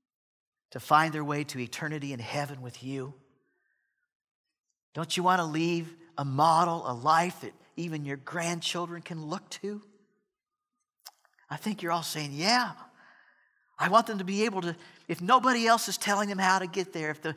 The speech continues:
if the Bible was somehow taken away and swept away,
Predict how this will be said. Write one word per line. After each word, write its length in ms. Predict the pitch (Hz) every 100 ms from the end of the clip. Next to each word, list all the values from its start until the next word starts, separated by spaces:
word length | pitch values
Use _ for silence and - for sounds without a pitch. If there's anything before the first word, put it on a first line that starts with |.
| - -
if 120 | 208
the 100 | 202
Bible 320 | 208 226 226
was 140 | 196
somehow 400 | - 214 208 190 - - - _ _ - -
taken 340 | 233 254 247
away 300 | 226 214 185
and 100 | 170
swept 420 | - - 220 220
away, 360 | 202 185 165